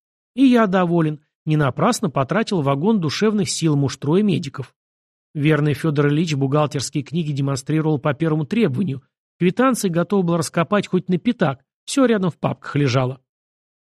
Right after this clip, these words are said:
Походили, покивали. Случаем с Жиганом впечатлились, но не так бурно. Наверное, волшебство с ножика выветрилось немного после извозчика.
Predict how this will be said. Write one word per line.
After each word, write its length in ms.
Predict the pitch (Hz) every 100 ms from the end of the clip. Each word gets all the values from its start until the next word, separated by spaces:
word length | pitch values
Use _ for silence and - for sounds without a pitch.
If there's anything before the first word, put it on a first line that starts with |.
| _ _ _ -
Походили, 500 | 214 285 175 147 170
покивали. 720 | 185 - 190 131 135 139 _ _ _ _ -
Случаем 520 | - 175 165 - 139
с 60 |
Жиганом 420 | 117 147 151 143 131
впечатлились, 760 | - - 123 156 240 240 -
но 60 | 170
не 120 | 170
так 260 | - 170 147
бурно. 400 | 151 175 202 - _ _ _
Наверное, 380 | 160 170 160 156
волшебство 540 | 147 131 156 - 170 160
с 100 | -
ножика 380 | 175 131 -
выветрилось 540 | 139 175 175 147 139 -
немного 340 | 151 147 127
после 320 | - 131 165
извозчика. 640 | 180 151 135 - - 151